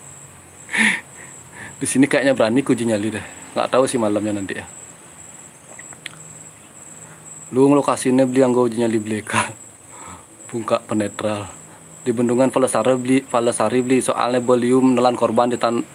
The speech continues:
di air bendungannya beli rayu. Bendungan Palesari itu di mana ya? Kobe Rock Killer.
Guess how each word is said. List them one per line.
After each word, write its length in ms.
di 80
air 240
bendungannya 480
beli 160
rayu. 280
Bendungan 340
Palesari 460
itu 80
di 160
mana 240
ya? 260
Kobe 540
Rock 320
Killer. 240